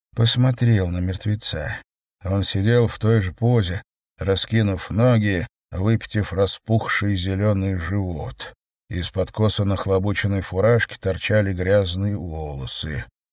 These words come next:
Дым плавал возле лица, оживляя его заячьи черты.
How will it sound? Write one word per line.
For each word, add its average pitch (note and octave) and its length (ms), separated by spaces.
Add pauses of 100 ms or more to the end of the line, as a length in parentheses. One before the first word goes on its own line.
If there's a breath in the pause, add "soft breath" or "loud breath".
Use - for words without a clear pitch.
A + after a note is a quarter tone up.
(140)
Дым C#3 560
плавал A2 560
возле G2+ 380
лица, G2+ 640 (260)
оживляя F#2+ 680
его F#2 320
заячьи F2+ 560
черты. F2 680